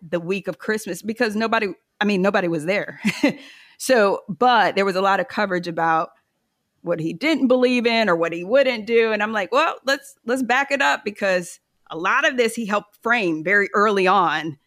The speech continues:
As we were saying, there are no issues with absentee ballots or the process or, or all of that. And so I don't, I don't think journalists did such a good job of saying,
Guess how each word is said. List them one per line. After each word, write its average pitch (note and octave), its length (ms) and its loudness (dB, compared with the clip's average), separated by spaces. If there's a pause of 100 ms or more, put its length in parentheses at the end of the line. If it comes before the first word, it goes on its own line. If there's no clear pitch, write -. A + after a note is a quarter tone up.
(560)
As F3+ 260 0
we F#3+ 140 0
were E3 140 2
saying, E3 280 0
there E3 140 0
are E3 40 -2
no F3+ 240 -2
issues E3+ 480 -4
with E3+ 300 -8
absentee E3 500 -8
ballots D#3+ 540 -4
or D#3+ 100 0
the D3 100 -6
process D#3 720 -6
or, D#3+ 360 -6
or E3 280 2
all E3+ 220 2
of D#3+ 120 -2
that. E3 360 2
And F3 160 -2
so F3+ 220 2
I F3+ 80 4
don't, G3 200 -2
I G3 80 -2
don't G3 220 -2
think F#3 260 -4
journalists G3 680 0
did E3+ 280 -4
such F#3 260 -6
a E3+ 40 -8
good F3+ 300 -8
job E3 400 -4
of D#3 100 -10
saying, E3+ 460 -10